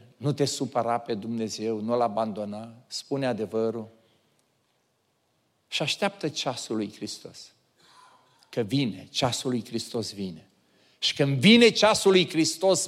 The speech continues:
barca va fi atât de plină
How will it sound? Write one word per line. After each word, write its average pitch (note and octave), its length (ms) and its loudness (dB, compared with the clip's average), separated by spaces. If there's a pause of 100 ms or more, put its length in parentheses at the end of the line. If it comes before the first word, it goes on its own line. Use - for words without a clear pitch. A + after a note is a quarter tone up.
(140)
barca F3 540 6
va D3+ 160 6
fi E3 200 2
atât D#3 420 6
de D#3 140 6
plină E3 720 2